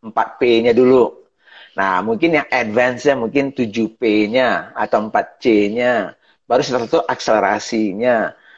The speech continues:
Jadi kita belajar juga bertahap, jangan, jangan langsung lompat-lompat gitu ya. Kita belajarnya. Nggak ada gunanya juga Anda belajar yang, oh, teori yang luar biasa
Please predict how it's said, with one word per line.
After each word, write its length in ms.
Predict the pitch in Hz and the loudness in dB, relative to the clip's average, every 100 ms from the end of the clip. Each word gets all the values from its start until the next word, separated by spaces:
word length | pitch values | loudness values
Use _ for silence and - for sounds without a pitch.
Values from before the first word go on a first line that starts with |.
| _ _ - | _ _ -2
Jadi 160 | - 240 | 0 2
kita 160 | 254 | 2
belajar 400 | 233 185 160 175 | 2 2 2 0
juga 240 | 233 196 151 | 2 2 2
bertahap, 560 | 151 226 220 208 123 | 0 2 2 0 0
jangan, 400 | 131 131 135 135 | -2 0 -4 -6
jangan 300 | 127 127 127 | -6 -4 -2
langsung 320 | 123 127 139 127 | -2 -4 0 0
lompat-lompat 960 | 123 139 123 151 233 - - 196 - | 0 0 0 2 0 -2 -2 -2 0
gitu 240 | 160 156 135 | -6 -4 -6
ya. 240 | 113 107 _ | -6 -10 _
Kita 240 | 156 151 | -6 -4
belajarnya. 800 | 135 135 127 156 233 185 156 - _ _ _ _ _ | 0 -2 2 0 0 -4 -6 -8 _ _ _ _ _
Nggak 120 | 139 147 | 0 0
ada 80 | |
gunanya 480 | 147 151 151 147 147 | 0 0 0 0 0
juga 480 | 139 269 330 208 - | -2 -4 -2 -4 -2
Anda 240 | 143 147 | 0 0
belajar 480 | 139 131 123 131 139 | 2 2 2 2 2
yang, 320 | 135 127 123 | 2 -2 -4
oh, 160 | - 139 | -2 0
teori 480 | - 135 135 135 131 | 2 4 4 2 0
yang 80 | 131 | 2
luar 240 | 127 117 | 2 2
biasa 340 | 127 120 135 | 0 0 0